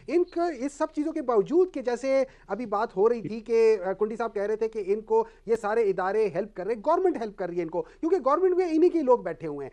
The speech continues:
इन्होंने ही अपने गौ-, अ, सारे बिठाए हुए हैं। वो सारे लोग जो, अ, अ, इस वक्त caretaker government में या वो जो opposition leader थे, वो इन्हीं के टिकट होल्डर्स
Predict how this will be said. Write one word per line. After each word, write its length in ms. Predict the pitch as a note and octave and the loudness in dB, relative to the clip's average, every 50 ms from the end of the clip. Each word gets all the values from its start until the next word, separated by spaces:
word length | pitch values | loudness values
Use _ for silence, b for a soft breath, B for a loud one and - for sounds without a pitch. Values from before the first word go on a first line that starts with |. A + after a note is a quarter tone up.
| B B B - | B B B -2
इन्होंने 280 | B3+ D4+ F4+ F4 F4 | 2 4 4 4 4
ही 60 | E4 | 2
अपने 240 | D4+ C4+ - C4+ C4+ | 0 -2 -2 -6 -6
गौ-, 300 | G#3+ A3 A3 A3 A3 G#3 | -4 -2 -2 -2 -2 0
अ, 220 | G#3+ G#3 G#3 G3+ F3+ | 0 0 0 -2 -4
सारे 220 | F3 G3+ G3+ G#3 | -4 -4 -2 -2
बिठाए 220 | F#3+ F#3 - F3+ G3+ | -4 -4 -6 -6 -6
हुए 100 | A#3 C4 | -6 -4
हैं। 60 | B3 | -4
वो 60 | B3+ | -6
सारे 260 | A#3+ - A#3+ C#4 E4 | -6 -4 -4 -6 -4
लोग 240 | C#4+ C4 C#4+ D4 D4 B B B - D3 | -2 -2 -2 -2 -4 B B B -12 -4
जो, 140 | E3 B3+ | 0 2
अ, 160 | C4+ C#4 C4 B B B - | 2 2 2 B B B -2
अ, 560 | G#3 A3 A3+ A3+ A3 F#3 F#3 F#3+ G#3+ G#3+ G#3 G3+ - - - | 0 2 2 2 0 -2 -4 -2 -2 0 -2 -4 -6 -8 -8
इस 240 | A#3+ B3+ - - | -8 -8 -4 -4
वक्त 300 | B3+ B3+ A#3+ - _ - | -4 -4 -4 -6 _ -8
caretaker 380 | - B3 D4 C#4+ C#4 B3+ - C4 | -4 -4 -4 -2 -4 -6 -6 -6
government 380 | G3 F#3+ G3 A3 A3+ B3 A#3 A3 | -4 -2 -4 -4 -4 -6 -6 -6
में 140 | A#3 A#3+ | -6 -4
या 120 | B3 B3 B3 | -4 -4 -2
वो 200 | A3+ A#3+ A#3+ A#3 | 2 2 2 2
जो 260 | E3+ - F3 E3+ A3 | 0 -2 -4 -4 -4
opposition 380 | G#3 - G3 F3 A#3 A3 D#4 C#4+ | -2 -2 -2 -2 -2 -4 -4 -6
leader 220 | A#3 A#3 A3+ B3+ | -6 -8 -8 -8
थे, 120 | A#3 C#4+ | -8 -8
वो 300 | C#4+ - - - - D4 | -8 -8 -10 -10 -8 -8
इन्हीं 280 | A3 F#3 C4 E4+ G4 F#4+ | -6 -2 2 4 4 4
के 100 | F4 D#4+ | 4 2
टिकट 180 | A#3+ C#4 - C#4 | -2 -6 -6 -6
होल्डर्स 580 | A3+ G3+ G3 G3+ G#3 G3 G#3+ G#3+ F#3 F3 F#3+ | -2 0 0 2 2 0 -2 -4 -6 -10 -10